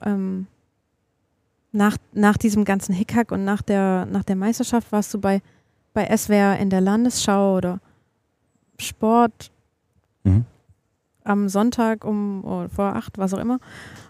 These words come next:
Speaker 1: Und, ähm, hast erzählt, du hättest sogar jetzt schon, würdest du, äh, Spanisch lernen.
Speaker 2: Mhm. Ich habe ein halbes Jahr Spanisch gelernt.
Speaker 1: Ja. Also so von deinem, von deinem Setting her und, und alles, was du, du hast dich da schon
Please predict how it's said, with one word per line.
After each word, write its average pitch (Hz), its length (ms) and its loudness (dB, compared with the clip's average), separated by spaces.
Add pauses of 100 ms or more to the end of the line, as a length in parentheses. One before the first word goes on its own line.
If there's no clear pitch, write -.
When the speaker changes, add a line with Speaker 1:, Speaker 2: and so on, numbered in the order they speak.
(240)
Speaker 1:
Und, 220 380 4
ähm, 208 280 4
hast 202 140 2
erzählt, 233 380 6
du 226 60 4
hättest 220 420 4
sogar 226 260 2
jetzt 214 440 0
schon, 220 300 0
würdest 214 380 -2
du, 214 260 0
äh, 196 360 2
Spanisch 190 400 -2
lernen. 185 300 -6 (440)
Speaker 2:
Mhm. 110 280 2
Ich - 60 -18
habe 113 120 4
ein 98 40 4
halbes 107 280 2
Jahr 107 80 -4
Spanisch 104 360 -2
gelernt. 87 240 -6
Speaker 1:
Ja. 220 180 4 (760)
Also 233 240 6 (440)
so 269 220 6
von 240 200 8
deinem, 214 500 4
von 220 180 0
deinem 202 200 4
Setting 294 360 2
her 214 280 2
und, 202 240 -4
und 220 200 -2
alles, 226 260 2
was 220 100 -2
du, 226 140 -2
du 220 120 2
hast 269 260 2
dich 285 120 0
da 254 160 6
schon 285 400 2